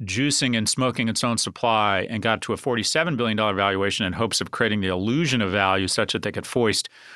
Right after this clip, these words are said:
or begin flinging unicorn feces at visitors to the unicorn zoo. I don't think that four billion dollars is a real number. I don't think that valuation is credible. Let's take a look at Spotify's latest development in vertical integration, or part of what I like to call the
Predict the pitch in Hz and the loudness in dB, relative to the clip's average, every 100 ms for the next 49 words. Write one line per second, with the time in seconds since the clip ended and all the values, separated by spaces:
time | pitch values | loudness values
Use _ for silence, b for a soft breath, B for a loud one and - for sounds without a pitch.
0 | B - 120 120 123 147 147 - 139 131 | B -2 0 0 0 0 0 -2 -2 0
1 | 120 107 127 135 - 110 98 117 104 - | 2 2 0 0 0 -2 0 -2 0 0
2 | 98 87 104 90 113 - 98 95 - 101 | 0 0 0 0 0 2 0 0 0 0
3 | 87 104 120 110 95 87 95 85 110 156 | 0 0 0 0 -2 0 0 2 2 2
4 | 110 92 87 - 92 78 90 87 87 85 | 0 0 -2 0 -2 0 0 0 0 0
5 | 85 85 85 - 95 90 90 87 87 95 | 0 -2 -4 -6 -4 -2 -2 0 0 0
6 | 92 85 90 82 - 87 87 87 85 90 | 0 -2 -4 -4 -6 -2 0 2 2 0
7 | - 90 87 - 101 95 82 80 B B | -2 -2 -4 0 2 2 2 0 B B
8 | B B B B 139 - - 208 208 - | B B B B -2 0 0 0 0 0
9 | 143 127 131 151 120 - 127 120 117 101 | 0 2 2 0 -2 0 2 2 2 0
10 | 104 113 127 - 104 113 110 107 101 87 | 0 0 0 0 2 2 2 0 -2 0
11 | 110 113 113 101 95 104 113 95 95 127 | 0 2 0 0 0 0 -2 -4 0 2
12 | 120 110 107 107 104 107 - 104 92 | 2 2 2 2 0 -2 0 0 -2